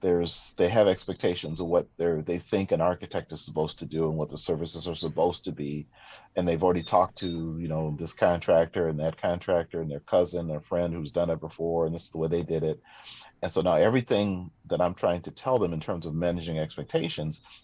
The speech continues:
doesn't make any sense because it contradicts everything else they've heard before. Now that's, now how do you mitigate? How do you manage that?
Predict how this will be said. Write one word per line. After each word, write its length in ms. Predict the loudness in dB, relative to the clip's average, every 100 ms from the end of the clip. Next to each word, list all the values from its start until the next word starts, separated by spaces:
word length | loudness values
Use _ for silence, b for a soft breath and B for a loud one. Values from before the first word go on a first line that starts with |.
| _
doesn't 260 | 2 2 2
make 160 | 2
any 160 | 0 -2
sense 320 | 0 -2 -2
because 240 | -8 -12 -12
it 80 |
contradicts 500 | -2 -2 0 -6 -8 -2
everything 320 | 0 0 -2
else 160 | -4 -4
they've 120 | -6
heard 220 | -4 -6
before. 380 | -8 -14 -16 -16 _ b b b b b _ _ _ _ _ _ _ _ _ _ -20 -20 _
Now 180 | 0 2
that's, 480 | 0 -4 -4 -8 -2
now 180 | 4 4
how 140 | 4 2
do 60 |
you 60 | 2
mitigate? 440 | 0 -2 -4 -4
How 100 | -2
do 60 | 0
you 100 | 2
manage 380 | 2 2 0 0
that? 360 | 0 0 -4